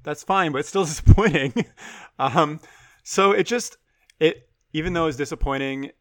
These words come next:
and it's such a grind because you have to find somebody that connects with and it matches, it helped me learn more about the animation industry in general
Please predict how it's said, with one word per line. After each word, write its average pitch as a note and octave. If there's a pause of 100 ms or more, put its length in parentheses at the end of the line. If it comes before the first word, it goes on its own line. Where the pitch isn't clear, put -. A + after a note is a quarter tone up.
(140)
and C3 (340)
it's C#3+
such -
a C#3+
grind A#2+
because C3
you B2
have C3
to -
find C3+
somebody B2
that A#2 (140)
connects A#2+
with B2+
and A#2+
it A#2
matches, B2 (340)
it D3+
helped D#3
me F#3+
learn D3
more B2+
about A#2+ (180)
the A#2+
animation A#2+
industry A#2
in A2
general A2+